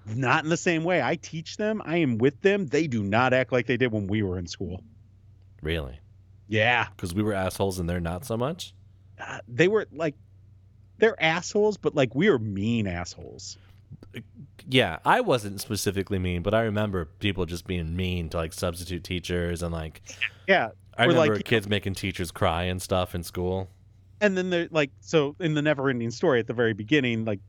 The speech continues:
Speaker 1: they chase this kid down for his lunch money and throw him in a dumpster.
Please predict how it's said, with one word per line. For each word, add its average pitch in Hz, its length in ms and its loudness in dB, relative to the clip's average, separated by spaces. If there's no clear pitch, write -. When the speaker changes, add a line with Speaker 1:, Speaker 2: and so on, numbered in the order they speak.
Speaker 1:
they 127 120 2
chase - 300 0
this 131 140 -4
kid 127 220 -2
down 127 340 0
for 117 120 -8
his 110 140 -6
lunch 147 280 -2
money 117 300 2
and 107 120 -2
throw 160 320 4
him 139 120 -2
in 131 80 -4
a 120 80 -2
dumpster. 110 600 -2